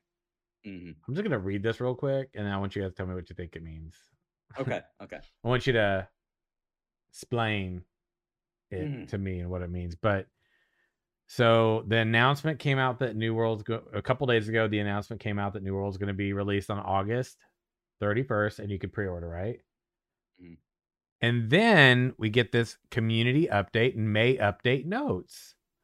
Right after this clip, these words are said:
Speaker 2: that's been released today, that was shared with me today by, I believe, Scribbles and a couple other people.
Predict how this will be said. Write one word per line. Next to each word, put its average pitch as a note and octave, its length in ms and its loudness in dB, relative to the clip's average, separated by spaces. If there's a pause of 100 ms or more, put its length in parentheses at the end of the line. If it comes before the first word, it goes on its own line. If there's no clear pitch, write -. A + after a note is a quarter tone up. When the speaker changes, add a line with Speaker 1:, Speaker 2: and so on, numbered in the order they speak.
(200)
Speaker 2:
that's F#2+ 160 -4
been A2+ 300 0
released F#3+ 400 -2
today, F2+ 320 0
that F#2 180 -6
was F#2+ 320 -6
shared A2 320 -2
with G#2 180 -8
me G#2+ 180 -4
today G#2 420 0
by, G2 420 -2
I F#2+ 40 -12
believe, G2+ 260 -4
Scribbles G#2+ 420 -6
and F#2+ 100 -6
a F#2+ 60 -8
couple G2+ 240 -6
other F#2+ 160 -4
people. C3 400 -4